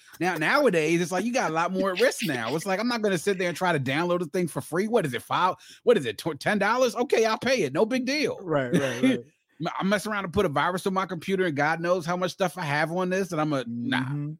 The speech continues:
Speaker 1: Mm-mm.
Speaker 2: Yeah,
Speaker 1: No,
Speaker 2: man,
Speaker 1: when you're a
Speaker 2: that
Speaker 1: twenty-one-year-old kid, though, who cares?
Speaker 2: It, it, it was mad people going to the,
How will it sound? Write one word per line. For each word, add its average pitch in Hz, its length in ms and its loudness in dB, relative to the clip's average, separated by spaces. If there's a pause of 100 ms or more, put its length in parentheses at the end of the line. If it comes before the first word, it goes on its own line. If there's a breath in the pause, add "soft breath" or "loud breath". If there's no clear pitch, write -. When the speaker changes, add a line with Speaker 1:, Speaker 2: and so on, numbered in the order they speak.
(140)
Speaker 1:
Mm-mm. 95 400 -10
Speaker 2:
Yeah, 120 180 -8
Speaker 1:
No, 123 140 0
Speaker 2:
man, 98 100 -4
Speaker 1:
when 110 100 -4
you're 151 120 2
a 143 40 -2
Speaker 2:
that 135 60 -12
Speaker 1:
twenty-one-year-old 170 640 0
kid, 185 260 -2
though, 123 180 0
who 143 100 0
cares? 151 640 -4 (100)
Speaker 2:
It, 143 220 -2
it, 156 260 2
it 151 100 0
was 143 240 0
mad 151 380 2
people 147 360 -2
going 135 440 0
to 139 160 -6
the, 127 300 -6